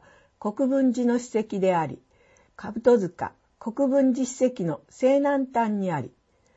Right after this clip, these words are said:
高さ三間、計五間、南方は低く方形なり、発掘せり石棺ありき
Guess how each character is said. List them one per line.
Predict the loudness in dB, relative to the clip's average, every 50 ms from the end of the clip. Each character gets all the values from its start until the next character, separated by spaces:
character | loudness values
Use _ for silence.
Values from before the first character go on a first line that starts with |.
| _ _ _ _ _ _ _ _ _ _ _ _ _ -10
高 | -8 -2 0 0 0
さ | 0 -2 -6
三 | -4 -2 -2 -2 0 -2 -2 -4
間、 | -6 -8 -10 -14 -20 _ _ _ _ _ _ _
計 | 0 2 4 4 4 2 -2 -4
五 | -2 -2 -2
間、 | -2 -2 0 0 0 0 -2 -4 -10 _ _ _ _ _ _ _ _
南 | -4 -2 -2 -2 -2 -4
方 | -2 2 4 6 6 6
は | 4 2
低 | -2 -4 -6 -6 -6
く | -4 -6 -8 -8 -10
方 | -10 -6 -4 -4 -4
形 | -4 -6 -4 -4 -2 -2 -2 -4
な | -4 -6 -8
り、 | -8 -10 -14 _ _ _ _ _ _ _ _ _ _
発 | -8 -6 -6 -6 -6 -10
掘 | -20 -18 -16 -14
せ | -4 0 2 2
り | 2 0 -2 -6 _
石 | _ -10 -8 -8 -8 -8 _ _
棺 | 0 2 2 2 0 -2
あ | -4 -4
り | -4 -6
き | -10 -14 -20 -20